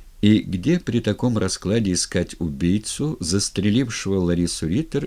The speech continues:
из пистолета Беретта? Среди наркоманов, заполонивших Москву, среди лесбиянок, которых тоже немало,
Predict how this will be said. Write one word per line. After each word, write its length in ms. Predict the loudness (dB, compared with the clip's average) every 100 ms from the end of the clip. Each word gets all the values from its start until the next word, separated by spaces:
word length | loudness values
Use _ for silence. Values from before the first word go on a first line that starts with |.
| 0
из 180 | -2 -2
пистолета 840 | -4 -4 -2 -2 -2 -2 -4 -6
Беретта? 840 | -2 0 0 -2 -4 -10 -14 -12 -12 -18 -20 -20 -18 -12
Среди 420 | -4 0 2 4
наркоманов, 1040 | 4 0 -2 -4 -2 -2 0 -4 -6 -16 -20 -8
заполонивших 880 | -4 -2 0 0 0 -4 -6 -10 -6
Москву, 640 | -4 -6 -8 -2 -2 -2 -16 -20 -18 -12
среди 520 | -6 0 4 4 4 2
лесбиянок, 1000 | 4 2 2 2 4 4 2 2 -2
которых 460 | -4 -6 -2 -4 -4
тоже 340 | 0 0 0
немало, 540 | -2 0 0 2 0